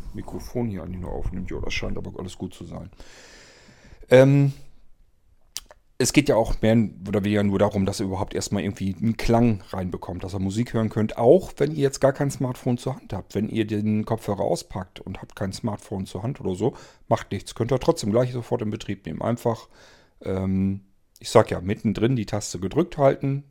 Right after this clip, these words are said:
er schaltet sich ein, die Dame sagt Power on. Die will dann auch sofort in den Bluetooth-Modus. Das macht nichts, braucht da gar nicht drauf zu reagieren und nicht abzuwarten oder sonst irgendetwas, sondern ihr könnt einfach die Taste, nach, die nach hinten zeigend ist, also hinter euren Kopf zeigt,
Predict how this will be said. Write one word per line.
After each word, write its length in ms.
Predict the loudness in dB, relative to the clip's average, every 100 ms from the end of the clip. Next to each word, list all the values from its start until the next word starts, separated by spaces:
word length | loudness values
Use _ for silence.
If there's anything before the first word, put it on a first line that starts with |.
| -10
er 120 | -8
schaltet 360 | -4 -4 -4
sich 220 | -8 -6 -2
ein, 180 | 0
die 100 | -2
Dame 300 | -2 -2 -2
sagt 260 | -4 -8 -10
Power 340 | -6 -6 -2
on. 220 | 0 0 -2 -12 -20 -14 -4
Die 160 | 0
will 140 | 4 4
dann 160 | 4
auch 80 | 2
sofort 540 | 0 -2 2 2 2 -16 _
in 120 | -8
den 140 | -6 -2
Bluetooth-Modus. 1000 | -2 -2 -4 0 -2 0 -2 -4 -8 -12
Das 180 | -6 4
macht 240 | 4 4
nichts, 220 | -8 -10
braucht 260 | -2 -2 0
da 40 |
gar 140 | 0 0
nicht 140 | -2
drauf 240 | -4 -6 -6
zu 160 | -4
reagieren 420 | -2 -2 -2 -2
und 80 | -2
nicht 160 | -4 -6
abzuwarten 460 | -6 -4 -2 -2
oder 80 | -2
sonst 220 | -4 -4
irgendetwas, 500 | -4 -4 -4 -2 -2 -6 -20 -20 -20 -2
sondern 260 | 2 4
ihr 80 | 4
könnt 180 | 2 0
einfach 240 | 0 -4
die 140 | -6 -6
Taste, 280 | -6 -4 -6
nach, 160 | -8
die 200 | -8 -4
nach 160 | -4 0
hinten 320 | 2 2 0
zeigend 420 | 0 0 2 -2
ist, 220 | -4 -6
also 180 | -6 -4
hinter 340 | 0 2 4 4
euren 240 | 2 2
Kopf 260 | -2 -4 -8
zeigt, 440 | -2 -2 -2 -8